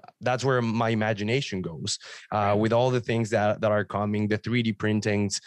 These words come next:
Speaker 1: um, the modular construction. There's a lot of things going on. Uh, I, I try to deep dive into the, the new things that are coming, the new companies, the new startups around the,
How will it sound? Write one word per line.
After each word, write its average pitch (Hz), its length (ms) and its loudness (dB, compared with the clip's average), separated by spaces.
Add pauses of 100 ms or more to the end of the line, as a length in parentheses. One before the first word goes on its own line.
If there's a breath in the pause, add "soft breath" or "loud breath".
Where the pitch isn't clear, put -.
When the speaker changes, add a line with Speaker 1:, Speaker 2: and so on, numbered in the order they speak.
(240 loud breath)
Speaker 1:
um, 95 800 2 (260 loud breath)
the 117 80 2
modular 113 520 2
construction. 104 840 0 (200 loud breath)
There's 127 160 -2
a 143 40 0
lot 156 380 0
of 151 120 -4
things 131 300 0
going 110 320 2
on. 98 380 0
Uh, 95 360 0
I, 101 500 0 (640)
I 107 100 0
try 123 240 0
to 120 80 2
deep 117 280 -2
dive 110 460 2 (1040)
into 113 520 0
the, 104 340 4
the 107 100 0
new 120 320 2
things 113 280 -2
that 110 100 2
are 104 120 2
coming, 110 340 -2
the 98 80 0
new 107 140 0
companies, 110 480 0
the 98 60 0
new 104 120 2
startups 104 560 0
around 98 300 2
the, 92 180 -6